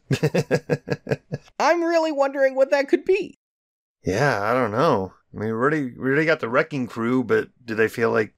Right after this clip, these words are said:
Speaker 1: they're ready for an upgrade already?
Speaker 2: The other thing they confirmed, I don't know that this is a shock, there will be a HasLab in twenty twenty-two. It's hard to believe that it was twenty twenty-one with Galactus. It literally feels like Galactus just happened.
Speaker 1: I know.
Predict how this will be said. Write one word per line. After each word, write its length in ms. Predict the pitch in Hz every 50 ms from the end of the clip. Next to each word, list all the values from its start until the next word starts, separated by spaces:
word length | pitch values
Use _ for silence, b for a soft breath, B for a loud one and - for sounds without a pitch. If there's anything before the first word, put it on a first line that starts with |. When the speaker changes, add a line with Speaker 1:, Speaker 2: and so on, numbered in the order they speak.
| _ -
Speaker 1:
they're 140 | 120 123
ready 200 | 123 135 135 135 131
for 160 | - 127 120
an 80 | 120 131
upgrade 360 | 143 - - 156 156 160 156
already? 400 | 160 160 165 170 185 190 190 - _ _ _ _ -
Speaker 2:
The 200 | 175 185 196 233
other 200 | 247 240 262 247
thing 320 | - 254 247 233 233 214
they 140 | 202 196 180
confirmed, 840 | 175 - 175 151 131 - - 196 208 214 214 214 220 220 208 - - _ _ _ _ -
I 100 | - 151
don't 160 | 175 180 170
know 100 | 170 180
that 180 | 170 160 143 -
this 180 | 185 170 -
is 160 | 180 156 139
a 80 | 139 135
shock, 540 | - - - 151 147 175 202 202 - - - _ _ _
there 180 | - 143 147 147
will 200 | 147 175 196 190
be 180 | 175 208 196 190
a 100 | 180 175
HasLab 760 | 139 160 160 190 220 208 202 - 143 147 139 131 131 127
in 140 | 135 131 127
twenty 340 | 127 - - 147 135 127 123
twenty-two. 680 | 123 - 135 131 123 120 107 101 - 127 113 90 - - - _ _ _
It's 200 | - 165 - -
hard 240 | - 208 247 254 240
to 60 | 240
believe 420 | 208 202 190 190 196 220 190 143 107
that 160 | 156 151 151
it 60 | 151
was 140 | - 156 -
twenty 300 | - - 190 180 170 165
twenty-one 560 | 165 - - 190 170 165 147 135 147 156 160
with 160 | 147 147 -
Galactus. 600 | - 139 131 131 123 123 123 - - 101 110 101
It 100 | 160 160
literally 600 | 151 180 180 185 214 214 226 226 214 208 202 185 180
feels 300 | 180 190 180 175 147 147
like 140 | 160 147 107
Galactus 580 | 143 139 139 131 127 127 - - 135 120 -
just 220 | - 131 120 - -
happened. 560 | 127 123 110 - - - 117 - _ - - _ _ _
Speaker 1:
I 160 | - 98 104 110
know. 360 | 110 110 113 104 95 90 -